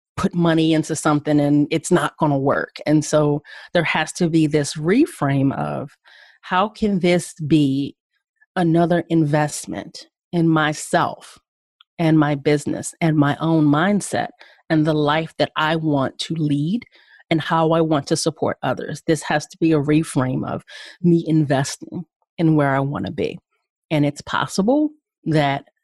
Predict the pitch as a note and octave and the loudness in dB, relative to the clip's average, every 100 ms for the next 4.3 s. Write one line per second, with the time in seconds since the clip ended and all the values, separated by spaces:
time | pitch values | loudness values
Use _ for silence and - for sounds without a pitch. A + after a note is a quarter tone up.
0 | _ _ _ - E3 F3+ F3 E3+ E3 D#3+ | _ _ _ -4 0 2 2 2 2 0
1 | C3+ D3+ E3+ D3+ C#3+ D#3+ D3+ D#3 D#3 - | -2 -2 0 0 0 -2 0 2 2 0
2 | D#3+ - D#3 D#3 D3+ C#3+ - D#3 D3 D3 | -2 0 0 0 -2 -2 0 2 2 0
3 | - D3+ - C#3+ D3+ D3+ - C3+ - - | 0 0 0 0 0 0 -2 -4 -4 -4
4 | C#3 F2+ - | -2 -2 -4